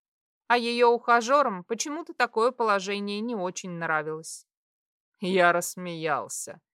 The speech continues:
«Вот, моя девочка, мой лучик». «Спасибо, Ян»,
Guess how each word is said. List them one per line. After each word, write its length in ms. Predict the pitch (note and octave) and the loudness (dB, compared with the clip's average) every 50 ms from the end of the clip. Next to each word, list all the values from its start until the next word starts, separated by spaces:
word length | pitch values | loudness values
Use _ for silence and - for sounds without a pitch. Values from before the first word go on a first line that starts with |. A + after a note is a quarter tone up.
| _ _ _ _ _ _ _ _ _ | _ _ _ _ _ _ _ _ _
«Вот, 560 | F#3 G3 G#3+ A#3 B3 B3+ C4 C4+ - - _ _ _ _ _ _ _ _ _ | -8 -6 0 2 6 6 6 4 2 -6 _ _ _ _ _ _ _ _ _
моя 420 | D#3 E3 F#3 G#3+ A#3 B3+ C#4+ D4+ C#4+ | -2 0 2 2 2 2 2 0 0
девочка, 680 | B3 C#4+ D#4 D#4 C#4 G#3+ - - - - - C#3+ C#3 _ _ _ _ | -2 -4 -4 -4 -4 -4 -6 -8 -14 -20 -20 -20 _ _ _ _ _
мой 320 | D3 C#3+ C#3+ D#3 E3+ F3+ | -12 -10 -6 -4 -4 -4
лучик». 600 | F3 E3 D#3+ E3+ F#3 F#3 - - - - - _ _ _ _ _ _ _ _ _ _ _ _ _ _ _ | -4 -4 -4 -6 -6 -6 -8 -14 -14 -16 -20 _ _ _ _ _ _ _ _ _ _ _ _ _ _ _
«Спасибо, 720 | - - - - C#4 A3 G#3+ - - A3+ A3+ G3+ E3 D#3+ | -18 -16 -2 0 2 2 2 0 -2 -2 -4 -2 -2 -4
Ян», 420 | D3 C3+ D#3 E3 D#3+ B2+ A2+ C#3+ | -4 -2 -4 -4 -4 -6 -8 -14